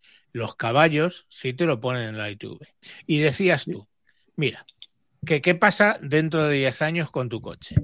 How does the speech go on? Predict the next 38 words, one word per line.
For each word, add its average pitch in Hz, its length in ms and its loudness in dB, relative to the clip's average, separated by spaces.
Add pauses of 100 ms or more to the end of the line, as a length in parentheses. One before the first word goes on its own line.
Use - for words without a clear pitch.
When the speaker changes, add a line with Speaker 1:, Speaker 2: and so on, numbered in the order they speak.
(720)
Speaker 1:
Pues 139 140 0
mira, 170 240 8
por 147 100 4
ejemplo, 104 460 -10 (160)
Mastrompa 147 720 0
le 127 140 -6
está 156 200 0
contestando 151 580 -2
a 131 40 2
David 139 240 0 (540)
Te-, 143 480 0
eh, - 20 0
T 135 140 -6
G 175 160 -4
una 151 180 0
cosa 139 280 -4
que 123 100 -6
había 120 220 -2
dicho. 113 260 -8
Dice, 117 320 -8
si 131 120 -10
no 165 100 -2
estoy 175 200 0
equivocado, 156 480 0
da 127 260 -2 (380)
o-, 160 220 -2
Tesla 135 640 -2
ocho, 190 520 2 (160)
ocho, 185 360 2
no 156 160 0
diez, 131 380 -2
ocho 185 360 4
años 135 300 -2
de 120 120 -2
garantía 123 520 -2
de 120 80 0
la 127 80 0
batería 151 580 -2